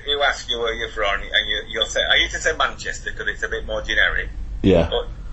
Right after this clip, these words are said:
Speaker 1: after a while, you realise that people know Wigan,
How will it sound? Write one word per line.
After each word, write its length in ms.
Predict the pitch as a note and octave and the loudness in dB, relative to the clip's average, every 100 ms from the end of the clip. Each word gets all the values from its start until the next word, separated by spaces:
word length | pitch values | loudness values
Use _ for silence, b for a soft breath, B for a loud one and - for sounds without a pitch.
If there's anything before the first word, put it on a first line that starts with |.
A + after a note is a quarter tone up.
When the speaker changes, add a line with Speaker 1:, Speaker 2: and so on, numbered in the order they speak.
| C3 | 0
Speaker 1:
after 240 | B2 - | 0 -2
a 40 | B2 | 0
while, 220 | A2+ G#2+ G#2+ | 0 0 -4
you 100 | A2 | 0
realise 400 | A2+ G#2+ G#2 G2 | 4 4 4 2
that 160 | - | -4
people 380 | - A2 G#2+ G2 - - - - - - - - - | -4 -6 -6 -8 -10 -12 -12 -12 -10 -10 -10 -10 -6
know 280 | D3 C#3 A2 | -2 0 0
Wigan, 360 | G2 E2 E2+ | -2 -2 -6